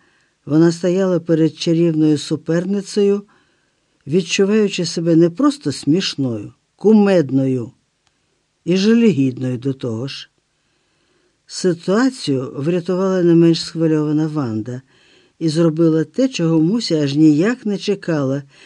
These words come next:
від такої, на перший погляд, сильної жінки. Ванда закрила обличчя руками і, немов підкошена, впала на ліжко.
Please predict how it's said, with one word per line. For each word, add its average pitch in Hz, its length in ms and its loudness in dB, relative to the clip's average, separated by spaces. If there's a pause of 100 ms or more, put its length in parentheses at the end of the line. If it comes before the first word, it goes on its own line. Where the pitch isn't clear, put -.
(160)
від 165 160 -2
такої, 180 400 2
на 156 140 4
перший 147 580 -2
погляд, 160 600 -2 (340)
сильної 165 640 4
жінки. 135 640 -2 (580)
Ванда 135 600 2
закрила 170 680 0
обличчя 151 720 -2
руками 135 640 -2 (440)
і, 165 120 6
немов 175 360 4
підкошена, 147 880 -2
впала 165 420 -2
на 156 180 4
ліжко. 143 560 -4